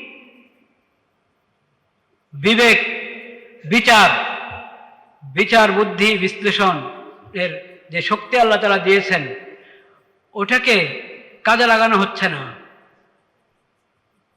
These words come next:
ওটা তো আলো পাবে, আল্লাহ যে আকল দান করেছেন, এই আকল তো আলো পায় ইসলামী শরীয়ত থেকে, কোরআন থেকে আলো পাবে, রাসূলুল্লাহ সিরত থেকে আলো পাবে। এইখান থেকে যদি আলো গ্রহণ না করো,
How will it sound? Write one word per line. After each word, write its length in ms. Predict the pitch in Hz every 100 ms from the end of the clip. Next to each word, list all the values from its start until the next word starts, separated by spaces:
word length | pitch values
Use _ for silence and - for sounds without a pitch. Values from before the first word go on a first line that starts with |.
| _ _ _ _ _ _ _
ওটা 200 | 214 220
তো 100 | 269
আলো 400 | 208 214 214 247 -
পাবে, 580 | 240 233 220 175 139 -
আল্লাহ 240 | 175 202 202
যে 80 |
আকল 380 | 202 175 - 262
দান 220 | 220 208
করেছেন, 500 | 196 202 202 220 285 320 - - - -
এই 80 | 196
আকল 340 | 165 233 247
তো 140 | 233 262
আলো 340 | 202 180 202
পায় 300 | 202 214 285
ইসলামী 380 | 254 - 233 240
শরীয়ত 360 | 233 240 247 214 -
থেকে, 520 | 196 190 147 127 - - - -
কোরআন 340 | 202 220 254 240
থেকে 180 | 247
আলো 220 | 247 214 208
পাবে, 240 | 196 156 151 - - - -
রাসূলুল্লাহ 480 | 202 254 254 254
সিরত 480 | 254 - 277 302 -
থেকে 120 | 233
আলো 220 | 262 220 208
পাবে। 220 | 185 147 131 - - - - _ _ _
এইখান 320 | 233 247 302
থেকে 160 | 311 311
যদি 180 | 302 294
আলো 220 | 269 269
গ্রহণ 260 | 254 262
না 160 | 262 233
করো, 280 | 262 247